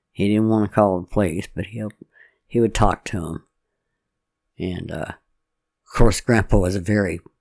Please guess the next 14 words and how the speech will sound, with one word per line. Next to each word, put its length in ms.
big 340
man, 380
very 520
tall, 540
big 300
man. 360
And, 360
uh, 180
<laughs> 80
always 300
scared 320
me 140
to 80
death. 500